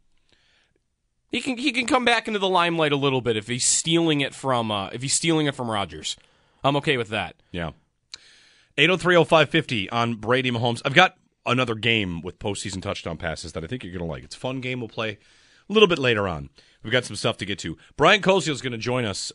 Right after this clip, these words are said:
Speaker 2: next segment. We'll talk about Josh Allen it feels like we should be covering Josh Allen playing golf. It is Josh Allen golf season. So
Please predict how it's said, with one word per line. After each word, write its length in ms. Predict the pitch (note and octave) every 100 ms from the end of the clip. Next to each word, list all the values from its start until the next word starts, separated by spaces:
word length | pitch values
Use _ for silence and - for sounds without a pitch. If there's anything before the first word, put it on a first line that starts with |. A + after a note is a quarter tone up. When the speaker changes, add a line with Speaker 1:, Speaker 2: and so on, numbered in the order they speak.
| G#2
Speaker 2:
next 260 | A#2 -
segment. 340 | - A#2 F#2+ D2+
We'll 80 |
talk 220 | F2 A2+ A2+
about 220 | G#2 F#2 _ _ _ _ _ -
Josh 380 | F2+ G2+ A#2 B2+
Allen 380 | C#3+ A2+ C#2+ - - - -
it 60 | -
feels 200 | E3 F3
like 120 | F3
we 100 | F3
should 160 | F3 E3
be 80 |
covering 420 | E3 E3 D#3+ D3 B2
Josh 340 | B2 D3 -
Allen 220 | D3+ D3+
playing 280 | C#3 C#3+ C#3+
golf. 320 | C3+ E3 -
It 80 | A2+
is 220 | A#2 A2 - _
Josh 360 | - C#2+ F2+ G#2+
Allen 180 | A2+ B2
golf 220 | A#2 E3
season. 320 | C3 F2+ D#2+
So 260 | D2+ G#2+ F#2+